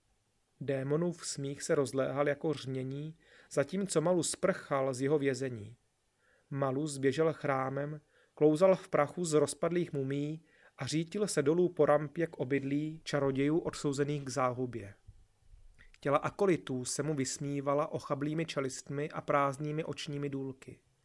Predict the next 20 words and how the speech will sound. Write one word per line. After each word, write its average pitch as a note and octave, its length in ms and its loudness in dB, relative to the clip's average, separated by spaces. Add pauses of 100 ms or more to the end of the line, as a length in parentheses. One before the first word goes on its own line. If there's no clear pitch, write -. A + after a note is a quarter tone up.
(400)
Jakoby D#3+ 420 2
po D#3 120 4
něm D#3+ 180 2
sahali, D3+ 460 2
když D3 200 -2
běžel D3 300 2
kolem, D3 480 -2 (400)
a D3 80 2
nabízeli C#3+ 580 2
mu B2+ 160 -4
nože C3+ 340 -2
nebo D3+ 180 0
oprátky, C#3+ 840 -2 (400)
dobročinnost C#3+ 640 -2
zatracených. - 840 -10 (920)
Boty C3+ 380 -2
mu C#3+ 140 0
duněly C3+ 360 0
po C#3+ 140 -2
kamenech. A#2 600 -6